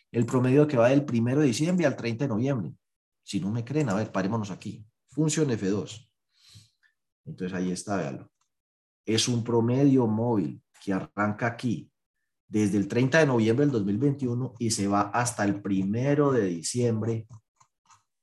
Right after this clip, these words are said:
hasta aquí, el primero de diciembre del dos mil veinte. Entonces, luego usted compara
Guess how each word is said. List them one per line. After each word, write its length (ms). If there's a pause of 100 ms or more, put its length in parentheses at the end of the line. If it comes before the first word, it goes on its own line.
(840)
hasta 280
aquí, 400 (280)
el 220
primero 460
de 80
diciembre 380
del 80
dos 120
mil 160
veinte. 380 (640)
Entonces, 800
luego 400
usted 400
compara 840